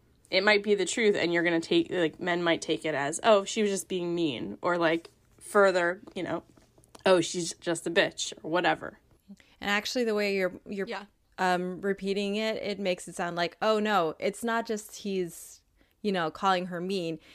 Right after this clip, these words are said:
Speaker 2: He's telling her that you're just acting this way to flirt with me."
Speaker 3: Yeah.
Speaker 1: Right. Like it's an act.
Speaker 2: It's
Speaker 1: When
Speaker 2: about
Speaker 1: she's
Speaker 2: me.
Speaker 1: just, exactly, exactly. When she was just answering his questions the way that she, in the way that,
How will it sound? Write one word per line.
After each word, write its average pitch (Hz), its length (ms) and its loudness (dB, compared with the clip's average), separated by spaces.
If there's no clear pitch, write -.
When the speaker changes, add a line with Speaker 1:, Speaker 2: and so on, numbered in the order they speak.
Speaker 2:
He's 247 640 -2
telling 240 360 0
her 196 280 -2
that 170 300 2
you're 190 280 -2
just 226 220 -2
acting 185 340 -4
this 175 220 -6
way 180 480 -2
to 202 180 -6
flirt 180 340 -4
with 170 200 -10
me." 165 380 -8
Speaker 3:
Yeah. 214 80 0
Speaker 1:
Right. 190 500 4
Like 202 180 4
it's 190 140 -6
an 185 140 -2
act. 165 400 -2
Speaker 2:
It's 185 180 -2
Speaker 1:
When 190 120 2
Speaker 2:
about 175 120 6
Speaker 1:
she's 208 100 4
Speaker 2:
me. 160 80 2
Speaker 1:
just, - 220 -2
exactly, 180 640 2
exactly. 180 440 0
When 175 120 -2
she - 160 0
was 202 160 6
just 196 220 -4
answering 180 380 -2
his 180 140 -8
questions 196 640 -6
the 175 160 -4
way 165 280 2
that 160 180 -2
she, 160 440 0
in 196 160 0
the 190 80 2
way 175 260 6
that, - 260 -2